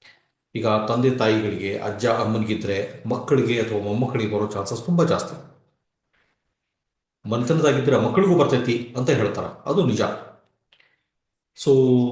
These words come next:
ಹೆಂಗೆ, ಎಷ್ಟು? ಬಹುಶಃ ಒಂದು, ಒಂದು ಉದಾಹರಣೆ ತಗೊಳ್ಳೋಣ. ಒಂದು ಮಗು ಇರ್ತದೆ, ಆ ಮಗುಗೆ ತಂದೆ ತಾಯಿ ಇಬ್ರು ಇರ್ತಾರೆ. ತಂದೆಗೆ ಸೋರಿಯಾಸಿಸ್ ಇತ್ತು ಅಂದ್ರೆ ಮಗುವಿಗೆ ಸೋರಿಯಾಸಿಸ್ ಬರುವ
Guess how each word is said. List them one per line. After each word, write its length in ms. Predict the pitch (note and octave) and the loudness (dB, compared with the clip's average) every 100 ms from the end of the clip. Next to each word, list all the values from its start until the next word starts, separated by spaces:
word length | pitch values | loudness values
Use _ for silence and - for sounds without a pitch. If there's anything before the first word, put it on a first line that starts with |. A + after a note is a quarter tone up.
| - - - - | -4 -8 -14 -18
ಹೆಂಗೆ, 300 | - F#3+ F3 | 0 2 4
ಎಷ್ಟು? 720 | A#2 A#2+ - B2+ G#2+ G#2 G#2 - _ _ _ _ _ _ - D3 | 4 2 0 0 0 -2 -6 -14 _ _ _ _ _ _ -14 -2
ಬಹುಶಃ 500 | C#3+ D#3+ E3+ C3 B2 C3 - - | 0 0 0 -2 0 0 0 -6
ಒಂದು, 300 | D3 D3+ D#3 | -6 -4 2
ಒಂದು 180 | E3 | 4
ಉದಾಹರಣೆ 320 | D#3+ D#3 C3+ B2 | 6 6 4 4
ತಗೊಳ್ಳೋಣ. 260 | G#2 F#2 | 2 0
ಒಂದು 320 | F#2+ A#2+ B2 | -4 -2 0
ಮಗು 200 | B2+ D3+ | 2 2
ಇರ್ತದೆ, 200 | D3+ D3+ | 2 0
ಆ 120 | F3 D3 | -4 -4
ಮಗುಗೆ 540 | C3 D#3+ D#3 D3+ D3 | -6 -6 -2 0 0
ತಂದೆ 300 | - B2+ D3+ | -2 -2 0
ತಾಯಿ 160 | C#3 A2 | 0 -2
ಇಬ್ರು 220 | A#2+ A2+ | -4 -6
ಇರ್ತಾರೆ. 520 | - A2 - - _ - | -8 -12 -14 -20 _ -4
ತಂದೆಗೆ 840 | B2+ D#3+ E3 E3 D3+ E3 E3 - - _ _ _ _ _ _ - | 0 2 2 2 0 -2 -4 -8 -20 _ _ _ _ _ _ -8
ಸೋರಿಯಾಸಿಸ್ 500 | E3 D#3+ D#3+ C#3+ B2+ | 2 4 4 0 -6
ಇತ್ತು 260 | - A2+ | -6 -8
ಅಂದ್ರೆ 480 | G2 G#2+ D#3 - - _ _ - | -4 -4 -4 -8 -16 _ _ -8
ಮಗುವಿಗೆ 580 | B2+ B2+ F3 F3 D#3+ E3 | -2 -2 0 -2 0 -2
ಸೋರಿಯಾಸಿಸ್ 440 | D3 D#3 C#3+ - C#3 | -2 -2 -4 -2 -2
ಬರುವ 400 | B2 B2 B2+ | 0 0 -2